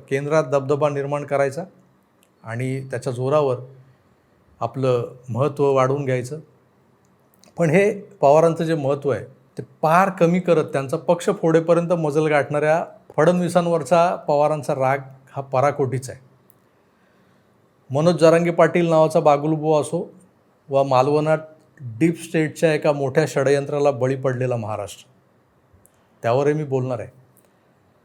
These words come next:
प्रत्येक ठिकाणी, प्रत्येक ठिकाणी एका मोठ्या नेत्याचा हात स्पष्ट दिसतोय, पण तिथंही फडणवीसांना वादाच्या भोवऱ्यात आणून उभं केलं गेलंय. खरं तर दोन्ही ठिकाणी फडणवीस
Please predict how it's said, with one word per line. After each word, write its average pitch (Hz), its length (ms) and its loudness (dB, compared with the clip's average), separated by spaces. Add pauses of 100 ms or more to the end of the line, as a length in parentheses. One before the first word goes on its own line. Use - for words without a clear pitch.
(200)
प्रत्येक 226 420 4
ठिकाणी, 175 320 2
प्रत्येक 143 440 -6
ठिकाणी 190 300 0
एका 185 180 -2
मोठ्या 160 320 -2
नेत्याचा 147 380 -2
हात 139 180 0 (340)
स्पष्ट 139 360 -4
दिसतोय, 120 380 -8 (720)
पण 143 60 -10 (100)
तिथंही 214 300 6
फडणवीसांना 185 680 2
वादाच्या 151 460 2
भोवऱ्यात 139 380 -2
आणून 139 240 -2
उभं 131 220 -4
केलं 113 280 -8
गेलंय. 95 220 -14 (880)
खरं 139 220 2
तर 160 120 -2
दोन्ही 151 280 0
ठिकाणी 160 400 -2 (560)
फडणवीस 151 460 -2